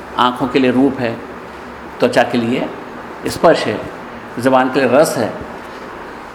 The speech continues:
तो इस तरह से पांचों तन्मात्राएं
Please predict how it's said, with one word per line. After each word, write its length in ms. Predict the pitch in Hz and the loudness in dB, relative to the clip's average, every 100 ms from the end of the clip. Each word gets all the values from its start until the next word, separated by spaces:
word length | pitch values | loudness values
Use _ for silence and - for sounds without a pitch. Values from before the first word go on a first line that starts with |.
| - - - - - | -14 -14 -14 -14 -2
तो 80 | 220 | 0
इस 220 | - 202 | 2 2
तरह 160 | 214 214 | 4 4
से 120 | 247 | 4
पांचों 540 | - 160 151 214 262 269 - - - - - - - | 4 4 6 6 4 2 -8 -10 -12 -14 -14 0 4
तन्मात्राएं 720 | 139 151 151 165 160 180 240 | 6 6 6 4 4 2 -2